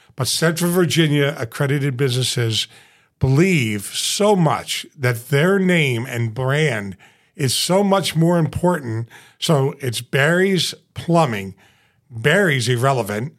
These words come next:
Maybe I've been in business for a long time, so people will recognize it. Maybe they'll see my truck or my philanthropy. Plumbing is what they're looking for,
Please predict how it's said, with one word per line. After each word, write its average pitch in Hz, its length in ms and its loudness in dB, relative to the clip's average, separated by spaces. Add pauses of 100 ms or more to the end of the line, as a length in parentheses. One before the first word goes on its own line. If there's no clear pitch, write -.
(240)
Maybe 143 500 2
I've 131 140 0
been 123 140 0
in 120 120 0
business 113 320 -2
for 120 140 -6
a 117 40 -2
long 113 160 -2
time, 113 260 -2
so 113 120 -8
people 113 320 -4
will 110 120 -2
recognize 113 640 -2
it. 123 180 -2 (380)
Maybe 175 240 2
they'll 139 120 0
see 147 200 -2
my 117 220 0
truck 135 520 -2
or 131 80 0
my 120 160 0
philanthropy. 123 800 -2 (460)
Plumbing 165 560 2
is 131 200 -4
what 127 160 -2
they're 123 100 -2
looking 143 440 0
for, 110 440 -2